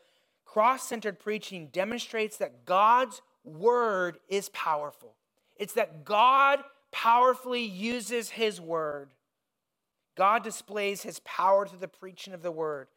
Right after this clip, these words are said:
And, and I'm saying that not because it's my job, although it is my job. I'm saying that because that's what God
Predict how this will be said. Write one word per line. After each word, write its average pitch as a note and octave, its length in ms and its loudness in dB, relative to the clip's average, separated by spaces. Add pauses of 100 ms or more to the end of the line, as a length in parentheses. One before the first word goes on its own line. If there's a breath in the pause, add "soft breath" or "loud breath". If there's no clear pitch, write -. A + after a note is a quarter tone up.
(200)
And, G3 160 -4
and G3+ 140 -2
I'm G3 120 0
saying B3+ 380 -2
that A#3+ 220 0
not G#3 240 2
because G#3 520 -2 (300)
it's - 160 -8
my G#3+ 160 0
job, D#3 500 2 (1500)
although E3+ 220 2
it E3+ 80 -2
is D3+ 140 -6
my C#3+ 140 -6
job. C3+ 360 -10 (600)
I'm D3+ 120 -16
saying F#3 280 -12
that D#3+ 140 -12
because D3 420 -12
that's E3 400 0 (140)
what D#3+ 260 0
God D3 360 0